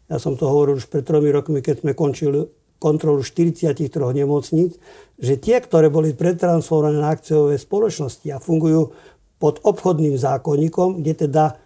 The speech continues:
majú priamu zodpovednosť, e, manažéri týchto spoločností,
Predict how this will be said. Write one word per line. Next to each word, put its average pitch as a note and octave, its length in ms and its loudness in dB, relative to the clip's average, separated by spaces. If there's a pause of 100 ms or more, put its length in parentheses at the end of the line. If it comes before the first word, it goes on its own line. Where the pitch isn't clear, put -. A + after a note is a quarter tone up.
majú E3 260 4
priamu G3+ 380 2
zodpovednosť, D#3 920 0
e, - 60 -14 (200)
manažéri D3 560 0
týchto D3+ 320 -4
spoločností, D3+ 720 -2